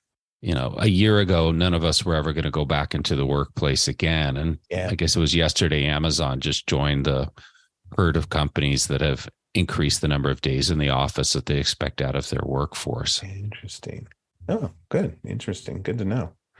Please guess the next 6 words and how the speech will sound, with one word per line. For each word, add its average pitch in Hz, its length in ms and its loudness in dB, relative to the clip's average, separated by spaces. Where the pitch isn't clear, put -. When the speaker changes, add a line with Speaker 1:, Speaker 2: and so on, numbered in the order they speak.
Speaker 1:
Mm-hmm. 95 320 2
Speaker 2:
Um, 120 460 2
but 104 80 2
that's 117 220 2
cool. 151 340 2
Um, 147 240 2